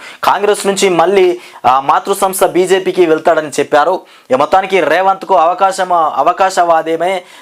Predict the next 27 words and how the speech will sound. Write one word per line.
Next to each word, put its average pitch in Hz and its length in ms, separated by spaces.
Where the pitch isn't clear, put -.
తప్ప 156 460
మరే 147 280
జెండా, 175 400
మరి 143 200
ఏ 170 140
జెండా 190 340
లేదని 170 340
దుయ్యబట్టారు. 135 640
కాంగ్రెస్ 160 420
పైన 170 180
అన్ని 165 360
వర్గాల్లో 165 500
ఆగ్రహం 160 380
వ్యక్తం 143 340
చేస్తున్నారంట. 110 500
బీఆర్ఎస్తోనే 160 540
హైదరాబాద్ 170 460
అభివృద్ధి 160 420
జరిగింది, 156 540
ఆ, 160 180
వాళ్లకు 160 460
ఓటు 175 540
అడిగే 165 260
హక్కు, 160 520
ఆ, 120 120
లేదు 165 280
అని 165 140